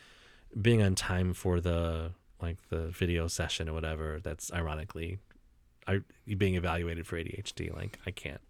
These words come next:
I have problems being there on time and getting the motivation to schedule. And then, like, I, I put things in my calendar all the time.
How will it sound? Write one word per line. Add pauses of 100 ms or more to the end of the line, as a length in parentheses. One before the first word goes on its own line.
(180)
I
have
problems
being
there
on
time
and (640)
getting
the
motivation
to
schedule.
And
then,
like, (680)
I, (1600)
I
put
things
in
my
calendar
all
the
time.